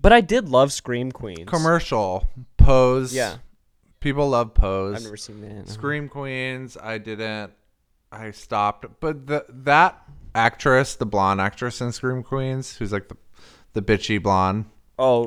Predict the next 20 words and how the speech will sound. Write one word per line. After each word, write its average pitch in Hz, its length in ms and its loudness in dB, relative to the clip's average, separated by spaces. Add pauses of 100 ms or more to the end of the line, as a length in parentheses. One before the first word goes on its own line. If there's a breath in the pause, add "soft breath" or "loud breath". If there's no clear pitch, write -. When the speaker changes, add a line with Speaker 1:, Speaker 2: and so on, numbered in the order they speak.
Speaker 2:
What 117 120 -4
is 120 120 -6
her 143 100 -2
name? 123 220 2
Speaker 1:
um, 117 800 -4 (520 soft breath)
Je-, - 220 -12
fuck, - 400 -2
it's, 131 200 -10
um, 113 500 -6 (180)
Speaker 2:
She - 200 -6
was 127 160 -2
in 131 160 -4
Speaker 1:
Julia 160 260 0
Speaker 2:
Hunt. 147 100 0
Speaker 1:
Roberts' 139 320 4
daughter, 120 640 -6
Emma 156 180 0
Roberts. 131 640 -4
Speaker 2:
Is 165 220 2
it? 359 260 2